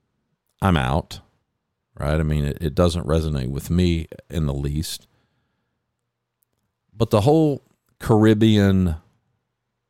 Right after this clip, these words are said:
let's drink a lot, let's party, let's have a good time,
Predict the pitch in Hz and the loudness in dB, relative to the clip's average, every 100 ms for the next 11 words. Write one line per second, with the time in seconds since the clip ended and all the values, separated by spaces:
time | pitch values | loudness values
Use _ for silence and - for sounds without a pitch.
0 | _ _ _ _ _ _ _ _ _ 95 | _ _ _ _ _ _ _ _ _ -6
1 | 85 - 110 101 104 92 95 92 92 80 | -4 0 0 2 0 2 2 2 0 -6
2 | 78 - - 92 95 92 87 82 - 87 | -8 -8 0 2 2 0 -2 -4 -2 -2
3 | 85 82 76 - - 95 82 69 69 73 | -2 -4 -6 -8 -4 -2 -2 -2 -4 -6